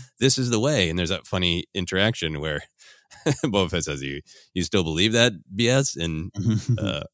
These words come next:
Speaker 1: and he's like, "Yes, this is the way." And, uh, <laughs>
Speaker 2: Yeah.
Speaker 1: Boba Fett's like, "Well, good,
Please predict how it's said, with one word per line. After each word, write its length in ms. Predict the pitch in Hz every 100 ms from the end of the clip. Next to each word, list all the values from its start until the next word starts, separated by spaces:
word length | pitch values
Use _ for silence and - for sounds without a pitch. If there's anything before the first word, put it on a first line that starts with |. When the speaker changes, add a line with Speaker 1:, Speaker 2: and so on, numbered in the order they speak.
| _
Speaker 1:
and 140 | 90 82
he's 160 | 80
like, 180 | 76 71
"Yes, 220 | 90 110 -
this 180 | 78
is 120 | 80 76
the 100 | 76
way." 320 | 110 85 76
And, 320 | 80 73 76 - -
uh, 300 | 85 - -
<laughs> 140 | - -
Speaker 2:
Yeah. 240 | 202 202 -
Speaker 1:
Boba 160 | 135 101
Fett's 160 | 92
like, 200 | 82 80 - _ _ 78
"Well, 80 |
good, 300 | 76 151 95